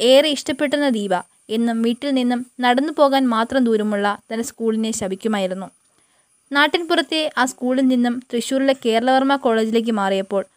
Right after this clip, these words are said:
ലോകം കീഴടക്കുന്ന സന്തോഷമായിരുന്നു ദീപയ്ക്ക്. എന്നാൽ അധികം വൈകാതെ തന്നെ ബസ് യാത്ര വിദ്യാർത്ഥികൾക്ക് അത്ര സുഖകരമല്ലെന്ന് മനസ്സിലാവുന്നു.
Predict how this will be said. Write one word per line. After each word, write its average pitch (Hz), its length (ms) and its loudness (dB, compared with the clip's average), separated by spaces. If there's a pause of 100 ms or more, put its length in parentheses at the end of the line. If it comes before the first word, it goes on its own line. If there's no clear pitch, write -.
(160)
ലോകം 254 360 2
കീഴടക്കുന്ന 262 560 0
സന്തോഷമായിരുന്നു 208 760 -2
ദീപയ്ക്ക്. 185 420 -8 (560)
എന്നാൽ 240 280 2 (180)
അധികം 254 360 0
വൈകാതെ 254 400 4
തന്നെ 226 300 -2 (240)
ബസ് 254 280 -2
യാത്ര 302 260 0
വിദ്യാർത്ഥികൾക്ക് 262 840 0 (140)
അത്ര 233 200 -6
സുഖകരമല്ലെന്ന് 233 640 -2
മനസ്സിലാവുന്നു. 185 640 -6